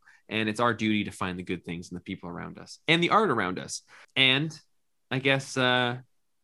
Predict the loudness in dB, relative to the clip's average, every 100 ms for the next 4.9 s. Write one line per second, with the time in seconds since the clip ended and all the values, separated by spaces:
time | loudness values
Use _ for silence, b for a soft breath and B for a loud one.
0 | -8 -4 -2 -4 -2 0 2 0 0 0
1 | 0 -2 -2 2 2 2 4 6 6 6
2 | 6 6 0 b b b 4 6 6 2
3 | 4 4 2 2 4 4 4 2 0 -6
4 | -6 4 6 8 6 4 4 -2 -8